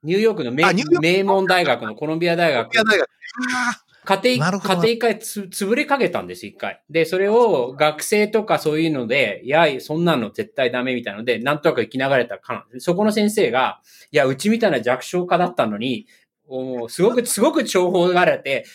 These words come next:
Speaker 1: で、そのおかげでリーダーシップポジション、普段だったらならないようなリーダーシップポジションに上がっちゃった、上がったんだよね、みたいな話をしてて。だから、
Speaker 2: あ、面白い。
Speaker 1: それはすごいね、あ、あの、確かにあったみたいですね、アメリカでも。で、まあ、ぼ-、僕らは多分、なんとなくそういうような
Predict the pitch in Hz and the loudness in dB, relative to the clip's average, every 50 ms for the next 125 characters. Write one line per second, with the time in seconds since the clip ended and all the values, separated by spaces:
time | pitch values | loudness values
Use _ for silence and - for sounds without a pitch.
0 | - _ _ _ 151 - - 180 208 233 240 254 247 240 240 240 233 196 170 196 | -20 _ _ _ -6 -4 -2 0 0 0 0 0 0 2 2 2 2 0 0 0
1 | 233 233 262 277 302 - 320 240 - - 233 220 240 226 220 220 - 127 - - | 2 2 2 2 2 0 -2 -2 -2 -6 -2 -2 -2 -2 0 -2 -4 -4 -4 0
2 | 247 285 277 233 185 151 - - 139 127 127 131 143 170 233 262 226 165 147 131 | 0 0 2 2 2 0 0 -2 -2 -2 0 0 0 2 2 2 2 2 2 0
3 | 123 139 160 165 185 190 175 202 185 185 196 196 196 180 180 151 123 113 107 107 | 0 0 0 2 2 2 2 0 0 0 -2 -2 -2 0 0 -2 -2 -2 -2 -2
4 | 135 165 - - 180 170 170 - 170 170 - _ _ 143 127 160 180 175 - 202 | -2 -2 0 0 -2 -2 2 0 0 -2 -2 _ _ -2 0 0 0 2 2 0
5 | 196 147 117 104 101 110 117 117 110 107 - 107 110 123 127 127 - - 110 104 | 2 2 0 -2 -4 -6 -8 -8 -8 -12 -14 -10 -8 -6 -6 -6 -8 -10 -12 -14
6 | - - 117 - - 113 101 - _ _ _ _ _ _ _ _ _ _ _ _ | -12 -14 -14 -10 -8 -8 -8 -8 _ _ _ _ _ _ _ _ _ _ _ _
7 | _ _ - 170 165 156 143 131 123 123 123 98 90 95 101 78 65 - - _ | _ _ -2 0 2 4 4 4 4 2 0 0 -2 -6 -6 -8 -8 -10 -12 _
8 | _ - - - - 233 254 254 254 262 254 214 - - _ - - - 175 185 | _ -18 -6 -2 0 2 4 4 4 4 2 0 -2 -6 _ -14 -6 -2 0 0
9 | 180 175 170 160 160 147 143 143 143 - 160 139 143 139 135 - 175 170 170 - | 0 0 -2 -2 0 0 0 -2 -2 -6 -8 -6 -6 -6 -4 -2 -2 -2 -2 -2
10 | 127 107 117 135 135 135 - 104 - - 95 90 - - 170 156 120 113 113 110 | -6 -6 -4 -4 -4 -4 -4 -10 -14 -14 -18 -20 -10 -6 -6 -4 -4 -6 -6 -6
11 | 113 110 107 113 110 107 101 101 113 _ _ _ _ 151 151 139 139 139 - 156 | -8 -6 -6 -6 -8 -8 -8 -12 -16 _ _ _ _ -10 -6 -6 -6 -6 -4 _
12 | 165 160 160 185 185 165 170 190 190 - 339 302 226 180 175 185 196 165 143 139 | 0 2 2 2 0 2 0 0 2 4 4 4 4 4 4 2 0 0 0 -2
13 | 143 143 131 113 110 139 170 196 208 226 262 254 214 175 175 151 127 123 - 208 | -4 -4 -4 -4 -4 -4 -4 -4 -2 -2 0 0 0 -2 -4 -6 -8 -6 -4 -2
14 | 226 262 277 285 294 285 277 277 277 262 226 180 156 165 165 143 117 104 - | -2 -2 -2 -2 -2 -2 0 0 2 2 2 2 2 2 2 2 0 -4 -6